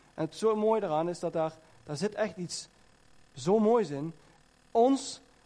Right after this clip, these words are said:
passie en ons verlangen als christen mag, mag en moet zijn dat we meer van zijn koninkrijk hier op aarde willen zien en minder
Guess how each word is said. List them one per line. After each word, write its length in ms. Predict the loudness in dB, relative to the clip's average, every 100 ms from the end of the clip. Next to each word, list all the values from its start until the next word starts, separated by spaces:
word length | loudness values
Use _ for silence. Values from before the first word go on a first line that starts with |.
| _ _ _
passie 360 | 2 2 2 -2
en 80 | 0
ons 180 | 0 0
verlangen 320 | 0 2 0
als 120 | -4
christen 440 | -6 -8 -4 -4
mag, 240 | -4 -4 -6 -10 _ -14
mag 360 | -2 0 0
en 160 | -4 -4
moet 280 | -2 -2 -4
zijn 440 | -4 -4 -4 -8 -14 -20 _
dat 160 | -8 -4
we 60 |
meer 520 | 0 2 2 2 0
van 180 | 0 -4
zijn 280 | -2 -2 -2
koninkrijk 560 | -2 -2 -2 -4 -6 -4
hier 200 | -6 -4
op 100 | -4
aarde 260 | -4 -4
willen 220 | -6 -8
zien 320 | -8 -6 -8 -10 -20 -20 _
en 340 | 0 2 4
minder 500 | 4 4 2 0 -2